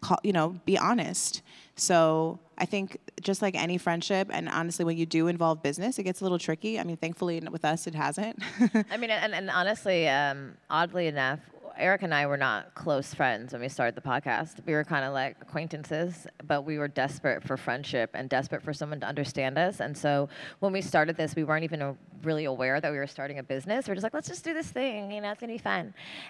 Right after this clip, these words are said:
Speaker 2: And then it kinda developed, and then we just committed to, like, "Oh shit, this is something important, and people,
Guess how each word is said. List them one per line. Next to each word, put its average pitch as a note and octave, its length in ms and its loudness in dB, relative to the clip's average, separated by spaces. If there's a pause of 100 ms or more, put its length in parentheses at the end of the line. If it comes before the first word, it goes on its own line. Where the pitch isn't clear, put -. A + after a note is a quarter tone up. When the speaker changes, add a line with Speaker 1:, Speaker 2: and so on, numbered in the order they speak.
Speaker 2:
And E3+ 180 0
then D#3+ 120 2
it D3+ 100 -2
kinda D#3 200 -2
developed, D3+ 420 0
and D3 180 0
then D3 80 2
we D3 80 -2
just C#3+ 220 -6
committed D3 420 -2
to, D3 120 -4
like, B2+ 280 2
"Oh G#3 140 6
shit, F#3 260 -4
this D#3 160 -6
is E3+ 80 -8
something D#3+ 300 -2
important, D#3 420 2
and C3+ 100 -4
people, D#3+ 260 -2